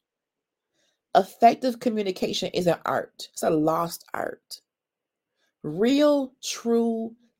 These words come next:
dialogue is a lost art. We are jumping into relationships based on physical attraction, and there's not a lot of substance because we haven't had enough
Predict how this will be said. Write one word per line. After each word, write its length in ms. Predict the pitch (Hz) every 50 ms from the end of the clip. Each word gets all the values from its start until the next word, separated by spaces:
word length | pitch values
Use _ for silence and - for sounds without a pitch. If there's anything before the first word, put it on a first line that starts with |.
| - 156
dialogue 800 | 160 190 180 180 185 185 170 170 156 151 156 165 175 - - - _ _ _ -
is 120 | 170 170
a 80 | 156 147
lost 680 | 143 147 147 151 160 160 156 143 - - - - - - _ _
art. 460 | - - - - - - _ - - _ _ _ _ _ _ _ _ _ -
We 220 | - 165 240 285
are 160 | - - 185
jumping 500 | 175 175 - 202 214 226 226 - 214 208
into 460 | - - 190 190 - - - - 208 185
relationships 1200 | 170 160 156 151 156 175 196 220 233 233 - - 175 160 - - - 156 151 147 - - - _ _
based 280 | - 147 165 180 175 -
on 260 | 147 147 139 147 - - _
physical 520 | - 185 185 190 - 233 233 208 208 208 -
attraction, 960 | 180 - - - - 180 165 160 - - - - - - 214 208 233 320 330 _ _ _ _ _ _ _ _ _ _ _ _ _ _ _ _ _ _ _ _ _ _ _ _ _ _ _ - - - _ _ _ _ _ _ -
and 460 | - 214 202 190 190 196 190 175 175
there's 300 | 196 190 185 180 185 180
not 300 | 170 165 180 175 175 180 -
a 100 | 180 175
lot 360 | 170 170 170 165 156 160 160
of 100 | - 165
substance 840 | - - - - 160 147 - - - - - - - - - - - - -
because 340 | 175 170 - - 175 160 -
we 120 | 147 160
haven't 520 | 165 156 156 170 160 151 - 175 175 - - _ _ - _ _ _
had 280 | - 190 175 170 170
enough 520 | 165 160 160 160 165 156 - - 175 -